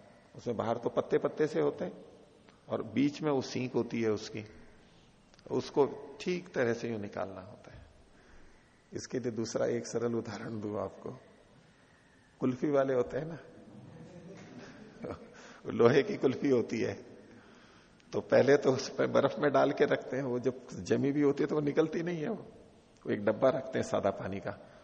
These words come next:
और उसमें यूं यूं घुमाते हैं उसको। तो पानी का तापमान तो अधिक होता है, अंदर ठंडा होता है, तो वो लोहे का जो उनका खांचा होता है, सांचा होता है, वो भी गर्म होता है। तो जो कुल्फी का छोटा भाग होता है, वो,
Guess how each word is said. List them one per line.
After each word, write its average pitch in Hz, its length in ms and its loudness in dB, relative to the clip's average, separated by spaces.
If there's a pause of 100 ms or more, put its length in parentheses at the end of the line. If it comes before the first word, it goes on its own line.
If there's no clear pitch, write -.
(180)
और 113 80 2
उसमें 107 240 -4
यूं 107 120 0
यूं 104 140 -2
घुमाते 92 380 -6
हैं 101 80 -6
उसको। - 260 -12 (1600)
तो 95 60 -6
पानी 123 340 2
का 147 120 6
तापमान 139 420 4
तो 131 340 -2 (500)
अधिक 131 240 -2
होता 117 240 4
है, - 380 -8 (400)
अंदर 113 260 2
ठंडा 117 300 0
होता 110 260 0
है, 107 80 0
तो 107 380 -2 (340)
वो 98 400 -2
लोहे 110 300 2
का 113 140 2
जो 110 140 0
उनका 107 240 -2
खांचा - 460 -4
होता 110 200 0
है, 110 60 -4
सांचा 107 300 0
होता 117 220 2
है, 113 60 2
वो 113 100 0
भी 120 140 0
गर्म 120 260 2
होता 135 240 0
है। - 240 -6 (420)
तो - 60 -6
जो 110 120 0
कुल्फी 120 340 -2
का 127 100 6
छोटा 127 280 2
भाग 131 220 4
होता 135 240 4
है, 123 60 4
वो, 147 420 0